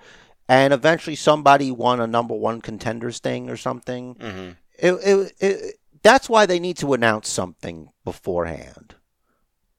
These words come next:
Speaker 1: You know, 'cause
Speaker 2: Mm-hmm.
Speaker 1: that, that was the whole drama before. It's like, okay, so what do we get? You know?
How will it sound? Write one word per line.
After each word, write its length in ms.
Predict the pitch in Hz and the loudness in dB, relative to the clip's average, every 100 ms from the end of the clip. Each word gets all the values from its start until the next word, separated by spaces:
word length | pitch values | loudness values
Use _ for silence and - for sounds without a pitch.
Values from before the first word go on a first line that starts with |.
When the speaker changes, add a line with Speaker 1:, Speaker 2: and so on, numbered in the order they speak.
| _ - | _ -14
Speaker 1:
You 120 | 107 | -6
know, 360 | 98 90 87 - | -4 -4 -8 -10
'cause 120 | 110 | -6
Speaker 2:
Mm-hmm. 80 | 104 | -2
Speaker 1:
that, 200 | 160 - | -2 4
that 180 | 165 175 | 4 4
was 120 | 170 | 0
the 100 | 165 | 0
whole 200 | 147 156 | 2 0
drama 360 | 127 143 143 135 | 2 0 0 -2
before. 380 | 123 - 165 113 | -4 -2 0 0
It's 100 | 113 | 0
like, 180 | 110 | -2
okay, 300 | 147 196 160 | 0 0 -2
so 120 | 156 165 | -2 -2
what 120 | 170 | -2
do 60 | 170 | -2
we 120 | 170 | 0
get? 280 | 190 120 _ _ _ _ _ _ _ _ | 0 0 _ _ _ _ _ _ _ _
You 140 | 107 | -8
know? 300 | 104 113 160 | -6 -6 -10